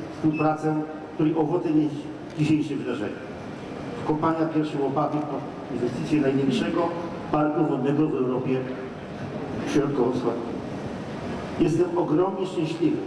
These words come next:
ponieważ park wodny przyczyni się do rozwoju całego naszego regionu. Dzięki tej inwestycji powstaną nowe miejsca pracy, otworzą się nowe możliwości rozwoju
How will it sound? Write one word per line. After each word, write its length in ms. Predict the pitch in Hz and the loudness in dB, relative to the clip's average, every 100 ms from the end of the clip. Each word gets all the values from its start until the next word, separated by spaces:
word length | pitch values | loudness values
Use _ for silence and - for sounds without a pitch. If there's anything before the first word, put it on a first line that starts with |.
| - | -4
ponieważ 320 | 131 131 135 | -2 2 2
park 240 | 139 170 160 151 | 2 2 2 0
wodny 320 | 156 151 127 - - - - | 0 -2 -6 -8 -10 -12 -12
przyczyni 340 | - 151 175 156 | -6 -2 2 2
się 100 | 170 | 4
do 140 | 151 | 4
rozwoju 420 | 151 139 160 151 | 2 0 4 4
całego 320 | 147 151 151 170 - - - 143 | 4 2 2 0 0 -6 -6 -2
naszego 300 | 135 135 135 | 2 4 4
regionu. 320 | 123 123 120 - - - - - - - - | 2 0 -2 -4 -8 -10 -12 -10 -8 -6 2
Dzięki 260 | 147 143 | 4 4
tej 240 | 151 190 180 | 4 4 4
inwestycji 540 | 160 151 - - - - - - - - - | 2 2 2 0 -4 -8 -10 -10 -12 -6 -2
powstaną 400 | 156 156 156 151 | 0 4 6 6
nowe 300 | 175 175 156 | 6 4 4
miejsca 300 | 151 143 135 | 2 0 -2
pracy, 340 | 131 - - - - - - - 156 | 0 -2 -2 -6 -8 -10 -10 -2 -2
otworzą 340 | 151 165 156 | 2 4 4
się 120 | 165 | 2
nowe 400 | 139 170 165 160 | 2 2 4 4
możliwości 580 | 156 127 131 156 156 156 | 4 2 2 0 2 0
rozwoju 460 | 131 120 156 165 | 0 2 2 2